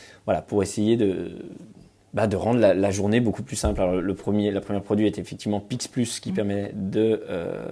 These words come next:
Speaker 1: pour les orthodontistes de redresser, recadrer, faire un fond blanc, enfin, sur leurs photos pour qu'elles soient, euh, ben, euh,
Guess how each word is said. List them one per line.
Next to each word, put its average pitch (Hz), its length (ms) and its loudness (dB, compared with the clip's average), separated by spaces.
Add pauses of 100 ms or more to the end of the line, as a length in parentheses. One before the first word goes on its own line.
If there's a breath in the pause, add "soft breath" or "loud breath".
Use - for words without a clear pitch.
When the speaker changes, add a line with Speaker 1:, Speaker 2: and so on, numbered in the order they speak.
(140)
Speaker 1:
pour 120 120 -2
les 113 100 2
orthodontistes 104 440 -2
de 98 60 0
redresser, 110 640 2
recadrer, 107 720 2 (880 loud breath)
faire 113 220 2
un 117 60 8
fond 120 200 2
blanc, 117 200 8
enfin, 107 200 2
sur - 140 2
leurs 101 140 6
photos 117 400 4
pour 101 120 -6
qu'elles 95 180 -2
soient, 107 320 8
euh, 92 160 2
ben, 87 180 -4
euh, 87 240 -8